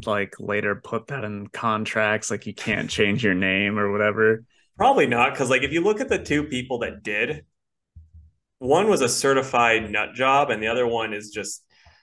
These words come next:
Speaker 2: the big guy, the big idiot Ryback. So <laughs> it's not, you know. And I, I also think if, like, in my personal opinion, if you're, like, a proper talent, like, I'll also use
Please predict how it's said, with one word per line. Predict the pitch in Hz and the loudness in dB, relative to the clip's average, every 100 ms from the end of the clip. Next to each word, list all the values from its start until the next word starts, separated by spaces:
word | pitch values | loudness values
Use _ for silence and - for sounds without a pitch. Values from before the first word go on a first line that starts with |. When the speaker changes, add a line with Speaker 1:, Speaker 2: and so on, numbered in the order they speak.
| _ _ _ | _ _ _
Speaker 2:
the | 131 | -6
big | 110 135 135 123 | 0 2 2 2
guy, | 131 127 135 | 4 6 4
the | 123 | 2
big | 107 127 127 | 0 0 2
idiot | 123 131 - | 0 0 -2
Ryback. | 107 101 92 92 101 | -4 -6 -8 -8 -6
So | - - 135 127 131 131 - - | -4 2 4 6 6 4 0 -20
<laughs> | _ _ - | _ _ 0
it's | 160 147 - - - - - 147 143 | 0 0 -8 -14 -14 -18 0 0 2
not, | 147 135 - 160 | 2 4 2 0
you | |
know. | 127 110 110 107 - _ _ _ | -4 -6 -8 -12 -20 _ _ _
And | 147 143 | 2 6
I, | 151 156 | 6 6
I | |
also | 156 151 131 110 | 6 4 -2 -2
think | 117 110 | -4 -4
if, | 107 | -10
like, | - 101 101 - _ _ _ _ _ _ _ _ _ _ _ _ _ _ - | -6 -6 -8 -18 _ _ _ _ _ _ _ _ _ _ _ _ _ _ -8
in | 139 | -2
my | 127 135 | 2 2
personal | 135 131 127 113 | 4 2 0 -4
opinion, | 113 113 | -4 -6
if | 107 | -6
you're, | 127 | -2
like, | 135 | -2
a | 107 | -4
proper | - 107 107 110 | -4 -4 -2 -4
talent, | - 104 113 - | -4 -4 -2 -4
like, | 104 104 | -6 -4
I'll | 104 | -4
also | - 107 104 107 | -2 -4 -4 -8
use | 101 98 - - | -10 -10 -12 -12